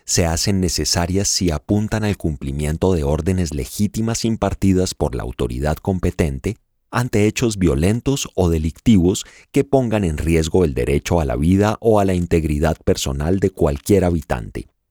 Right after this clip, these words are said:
Se ha establecido de que no se puede acreditar este requisito cuando las personas no representan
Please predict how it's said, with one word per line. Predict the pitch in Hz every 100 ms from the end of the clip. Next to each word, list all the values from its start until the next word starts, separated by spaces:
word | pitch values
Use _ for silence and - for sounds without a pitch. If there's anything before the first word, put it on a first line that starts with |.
| _ _ _ _ _ _ _ _ _
Se | - 76
ha | 67
establecido | 71 - 87 73 64 - 90 110
de | 110 76
que | - 60
no | 55 71 82
se | -
puede | - 82 82
acreditar | 87 - 67 65 76 76
este | 76 92
requisito | 76 - 73 - 98 - -
cuando | 143 120
las | 104 98
personas | - 85 - 95 104 101
no | 98 107
representan | 120 117 90 - 98 101 101 104